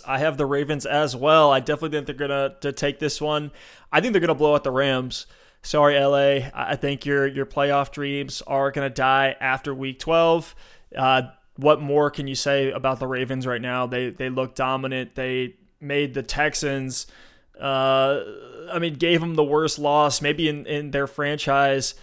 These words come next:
over the last decade. I mean, that was an absolute obliteration, uh, against what's been a very good Texans team. So I think the Ravens have it. They have too much momentum right now for L A to stop them.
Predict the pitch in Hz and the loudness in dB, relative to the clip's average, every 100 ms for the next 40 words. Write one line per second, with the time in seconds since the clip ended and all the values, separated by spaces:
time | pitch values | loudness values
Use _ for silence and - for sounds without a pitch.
0 | _ - 139 139 139 127 117 131 139 131 | _ -4 0 2 2 0 -2 -2 -2 -2
1 | 123 131 135 143 151 151 143 131 139 - | -2 -4 0 2 2 0 -4 -4 -2 -4
2 | 147 139 123 143 147 139 139 151 - 160 | -6 -6 -6 -4 -2 0 0 -2 -2 -6
3 | 170 - - - 127 127 143 156 170 151 | -6 -14 -20 -4 0 0 2 0 0 -2
4 | 156 135 147 170 127 143 151 165 156 151 | -4 0 0 0 -2 -2 0 0 -4 -4
5 | 151 151 151 127 151 151 135 147 139 196 | -4 -4 -8 -8 -6 -6 -4 0 0 0
6 | 190 156 151 170 160 139 151 175 180 143 | -4 -2 0 0 -2 2 4 4 0 -2
7 | 143 - 180 180 180 160 156 160 160 156 | -4 -4 -4 -2 -2 -4 -4 -4 -4 -2
8 | 156 156 147 131 143 143 135 147 143 147 | 0 0 -2 -2 0 -2 -2 2 2 0
9 | 147 | -8